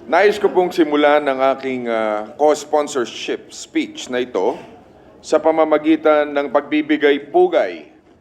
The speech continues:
sa ating mga itinuturing na makabagong bayani ng ating panahon, ang magigiting nating mga o-, overseas Filipino workers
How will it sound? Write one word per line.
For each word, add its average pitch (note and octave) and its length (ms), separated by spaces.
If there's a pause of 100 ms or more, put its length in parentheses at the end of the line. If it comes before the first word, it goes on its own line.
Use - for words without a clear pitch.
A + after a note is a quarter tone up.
(140)
sa B2+ 480
ating D3+ 480
mga B2+ 400
itinuturing C#3 480
na C#3 80
makabagong C3 640
bayani B2 560 (880)
ng B2 160
ating C3 400
panahon, B2+ 400 (720)
ang A2+ 160
magigiting A#2+ 640
nating B2+ 320
mga A2+ 320
o-, A#2+ 240
overseas C#3 480
Filipino B2 480
workers F3+ 720